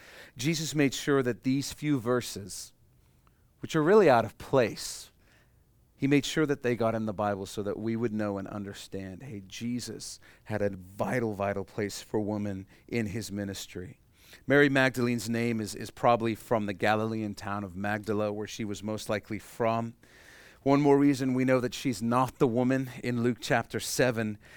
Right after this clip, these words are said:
is because it seems highly unlikely that Luke would introduce her by name in chapter eight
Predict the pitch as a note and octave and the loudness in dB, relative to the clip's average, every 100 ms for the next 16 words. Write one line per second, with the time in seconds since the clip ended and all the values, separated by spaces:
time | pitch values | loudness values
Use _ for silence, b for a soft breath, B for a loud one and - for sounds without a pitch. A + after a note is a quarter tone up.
0 | B A#2+ A#2+ B2 B2 - C3+ A2+ - - | B -4 -4 -4 -6 -6 -4 -4 -2 2
1 | C3 B2+ A#2 A2+ A2+ - A2+ G#2 - A2 | 4 6 2 0 -2 -2 -2 -2 -2 -2
2 | B2 - A2 B2 B2 A2+ A2+ - A#2+ G2 | -2 0 -2 -2 -4 -4 -4 -4 -4 -2
3 | G2+ G2+ G#2+ G#2+ G2+ G2 b b - A2+ | 0 0 -2 -2 -4 -8 b b -6 -6
4 | - A#2+ G#2+ A2 A#2 A2 | 0 2 2 -2 -4 -4